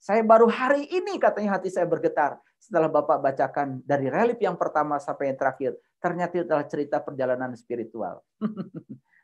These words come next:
Makanya kalau pergi ke Borobudur, relief pertama apa coba? Yang pernah ke Borobudur saya tanya di tes. Hmm. Di relief pertama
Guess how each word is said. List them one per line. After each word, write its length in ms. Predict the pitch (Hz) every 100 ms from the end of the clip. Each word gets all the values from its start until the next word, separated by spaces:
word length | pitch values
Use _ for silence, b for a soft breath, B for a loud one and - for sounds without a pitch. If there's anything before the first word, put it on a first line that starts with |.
| _
Makanya 400 | - 120 147 180
kalau 160 | 156 151
pergi 240 | 156 151
ke 160 | 151 143
Borobudur, 640 | 143 135 131 233 254 -
relief 240 | 139 147 151
pertama 560 | 156 - 147 190 196
apa 160 | 156 120
coba? 400 | 127 117 107 90 _
Yang 120 | 110 113
pernah 160 | 123 120
ke 80 |
Borobudur 480 | 123 - 117 120 127 120
saya 80 | 107
tanya 400 | 110 110 113 107
di 80 | 104
tes. 560 | 104 98 95 - _ _
Hmm. 160 | - 78 _ _ _ _ _ _ _ _ _ _ _ _ _ _ _ _ _ _ _ _ _ _ _ _ _
Di 80 | 113
relief 320 | 117 127 131
pertama 560 | 135 139 127 139 196